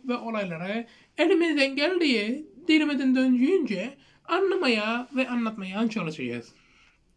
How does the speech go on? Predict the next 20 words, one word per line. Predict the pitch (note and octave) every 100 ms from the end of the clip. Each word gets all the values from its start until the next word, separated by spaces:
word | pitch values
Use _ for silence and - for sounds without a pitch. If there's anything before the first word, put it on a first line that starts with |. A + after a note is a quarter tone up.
| _ _ _ _ _ - - _ - _
Bin | D4 F#4+
sekiz | G#4+ A#4 A#4 A#4
yüzlü | D4+ C#4
yıllar | E4 F4+ A#3 B3+
Osmanlı | C4+ D#4+ F4
Devleti'nin, | C#4+ A#3+ G#3+ F#3 A3 A3 _ _ _ _ _ _ _
e, | A#3 G#3+ G#3+ G3 F#3 F3 - -
son | - - F#4+ A4 G4 B3
rahat, | C4 C4+ F#4 - -
yani | B3 G3
rahat | G3+ A3+ C4+
dediğim | G3 F#3+ C4
savaşsız, | A#3+ F#3 F3 - F3+ -
e, | G#3
zo-, | F3+ E3+ A#3 D#4+ C#4
son | C4 F#4+ C4+
rahat | B3+ C#4 F4+ B3+
yüzyıl | G#3 F#3+
olduğu | F3+ F#3 E3 G#3
için | F#3+ G3+ E4+ D#4 D#4